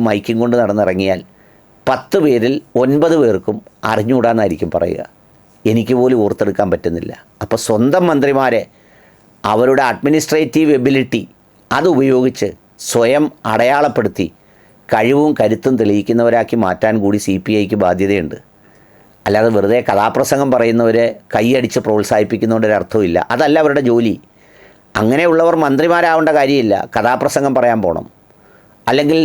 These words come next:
അതിനാണെങ്കിൽ വേറെന്തെങ്കിലും പണിക്ക് പോകണം. ഇവിടെ ഇരിക്കുമ്പോൾ ഈ വകുപ്പിൽ പഠിച്ച്, ഇപ്പം നിങ്ങളൊക്കെ ഉദാഹരണത്തിന് പബ്ലിക്കിനോട് ചോദിച്ചിട്ടുണ്ടോ, നിങ്ങളൊരു സോഷ്യൽ ഓഡിറ്റ് നടത്താൻ ത-, ഈ പാർട്ടികൾ തയ്യാറാവണം. ആളുകളോട് ചോദിക്കണം, ഇന്ന വകുപ്പിൽ എന്തെങ്കിലും കാര്യമായിട്ട് പോയാലെന്ന് ചോദിച്ചാൽ അവർ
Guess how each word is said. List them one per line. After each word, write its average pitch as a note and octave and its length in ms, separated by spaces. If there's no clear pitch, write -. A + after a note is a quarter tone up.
അതിനാണെങ്കിൽ D#3+ 600
വേറെന്തെങ്കിലും D#3 540
പണിക്ക് A#2 260
പോകണം. F2+ 240
ഇവിടെ D3 240
ഇരിക്കുമ്പോൾ D#3 460
ഈ - 20
വകുപ്പിൽ D#3 400
പഠിച്ച്, A2 320
ഇപ്പം D3 200
നിങ്ങളൊക്കെ D#3+ 380
ഉദാഹരണത്തിന് E3 440
പബ്ലിക്കിനോട് E3+ 580
ചോദിച്ചിട്ടുണ്ടോ, D3+ 520
നിങ്ങളൊരു D3+ 320
സോഷ്യൽ C#3 360
ഓഡിറ്റ് D#3 300
നടത്താൻ C#3 300
ത-, C3 120
ഈ - 20
പാർട്ടികൾ B2 340
തയ്യാറാവണം. A2 540
ആളുകളോട് D#3 540
ചോദിക്കണം, B2+ 400
ഇന്ന C#3 120
വകുപ്പിൽ A#2+ 300
എന്തെങ്കിലും A#2+ 360
കാര്യമായിട്ട് A#2 460
പോയാലെന്ന് A2 440
ചോദിച്ചാൽ G#2+ 320
അവർ G#2+ 120